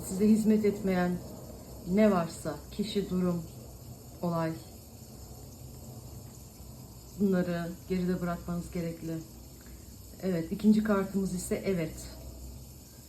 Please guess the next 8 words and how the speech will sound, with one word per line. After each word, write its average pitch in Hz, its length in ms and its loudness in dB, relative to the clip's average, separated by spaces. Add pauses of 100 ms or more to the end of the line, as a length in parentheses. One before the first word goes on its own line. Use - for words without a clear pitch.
(200)
Kalbindeki 214 640 10
sorunun 214 500 8
cevabı 190 540 4
evet. 170 380 -2 (1800)
Ayrıca 214 680 8 (1600)
duygusal 214 640 6
ilişkinizle 190 640 4
alakalı 165 800 0